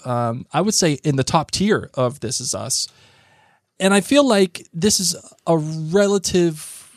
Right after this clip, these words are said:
a relative step in the same direction for Kay. And again, I, I probably wouldn't be surprised if we see her, you know, elevated to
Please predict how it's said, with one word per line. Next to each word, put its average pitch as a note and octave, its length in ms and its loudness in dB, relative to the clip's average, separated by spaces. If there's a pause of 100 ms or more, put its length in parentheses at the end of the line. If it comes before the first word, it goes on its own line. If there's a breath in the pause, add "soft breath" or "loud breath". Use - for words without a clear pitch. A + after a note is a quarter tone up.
(960)
a E3+ 80 2
relative D3+ 880 0 (120)
step - 520 0
in C3+ 60 -10
the C3+ 80 -4
same C#3 320 -2
direction A2+ 600 -8
for - 200 -10
Kay. - 580 -10
And C#3 440 -4
again, E3 240 0
I, C#3+ 180 2
I G#3+ 80 0
probably B3 340 -2
wouldn't F3 280 0
be D#3 120 0
surprised C#3+ 600 -2
if B2 80 -10 (120)
we C#3 160 -6
see C#3 280 -2
her, B2+ 300 -4 (840 soft breath)
you D#3 100 2
know, C#3 100 0
elevated C#3+ 640 4
to B2 580 -2